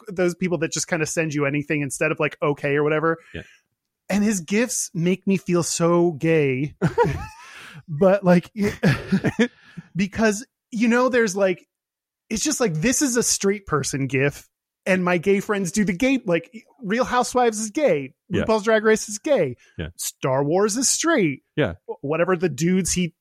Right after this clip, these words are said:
Speaker 1: sent talking to each other in business suits were,
Speaker 2: Yeah.
Speaker 1: is straight.
Speaker 2: Yeah.
Speaker 1: Like, you
Speaker 2: Yeah.
Speaker 1: know, um,
Speaker 2: Yeah. <laughs>
Speaker 1: uh, my, uh, straightest thing is, um, I went into the doctor to get a test for multiple things,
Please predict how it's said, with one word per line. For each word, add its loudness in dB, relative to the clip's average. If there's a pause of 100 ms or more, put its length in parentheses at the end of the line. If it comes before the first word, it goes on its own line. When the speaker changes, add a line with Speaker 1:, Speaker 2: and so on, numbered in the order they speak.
Speaker 1:
sent -2
talking -2
to -2
each -4
other 2
in -2
business -2
suits -6
were, -2
Speaker 2:
Yeah. 0
Speaker 1:
is 0
straight. 0
Speaker 2:
Yeah. 2
Speaker 1:
Like, 0
you 0
Speaker 2:
Yeah. 2
Speaker 1:
know, 0
um, 0
Speaker 2:
Yeah. 2 (100)
<laughs> -10
Speaker 1:
uh, 4 (180)
my, 2 (420)
uh, 2
straightest -2
thing 0
is, 2 (280)
um, -2
I 0
went 0
into -4
the -4
doctor -2
to -4
get 0
a -2
test -4
for -4
multiple -4
things, -6